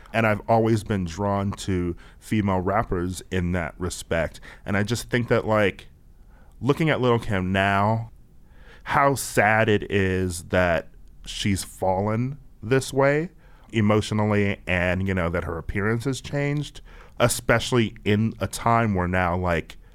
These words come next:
those colorism issues that she was going through,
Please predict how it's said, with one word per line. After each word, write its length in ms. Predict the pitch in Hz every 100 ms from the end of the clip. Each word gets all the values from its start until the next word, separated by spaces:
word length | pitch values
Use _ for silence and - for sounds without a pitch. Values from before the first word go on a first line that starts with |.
| - -
those 320 | 95 98 98
colorism 1000 | - 107 98 95 - - - 92 95 85 -
issues 360 | 87 - 90 82
that 140 | 87
she 140 | -
was 220 | 101 90 82
going 340 | 90 92 92
through, 400 | 110 117 123